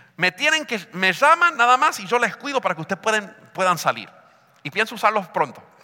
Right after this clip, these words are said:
<laughs> Porque es importante.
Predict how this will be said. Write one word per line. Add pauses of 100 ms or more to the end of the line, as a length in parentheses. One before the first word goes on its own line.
(120)
<laughs>
Porque
es
importante.